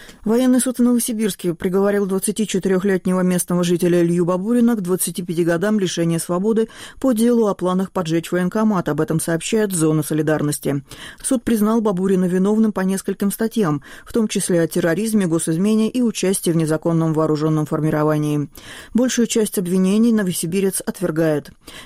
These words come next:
Приговор Бабурину самый суровый из вынесенных по делам о поджогах военкоматов.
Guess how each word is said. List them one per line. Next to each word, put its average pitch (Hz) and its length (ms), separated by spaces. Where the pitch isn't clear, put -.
Приговор 226 400
Бабурину 226 480
самый 214 280
суровый 226 520
из 190 160
вынесенных 180 520
по 180 140
делам 214 400
о 262 80
поджогах 165 560
военкоматов. 151 760